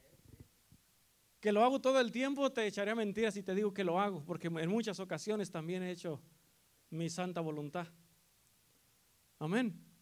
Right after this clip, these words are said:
Pero eso no es normal. Eso no es normal. E-, ese no es el, el, el cristianismo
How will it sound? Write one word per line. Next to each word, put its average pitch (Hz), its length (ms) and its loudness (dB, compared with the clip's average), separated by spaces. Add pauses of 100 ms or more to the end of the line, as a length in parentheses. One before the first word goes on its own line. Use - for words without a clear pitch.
(220)
Pero 214 180 8
eso 254 220 6
no 254 100 6
es 247 120 2
normal. 220 580 0 (1900)
Eso 220 260 0
no 226 180 2
es 208 140 2
normal. 185 520 0 (480)
E-, - 220 4
ese 254 180 2
no 277 80 2
es - 80 0
el, 254 200 2
el, 226 200 2
el 208 160 0
cristianismo 208 840 0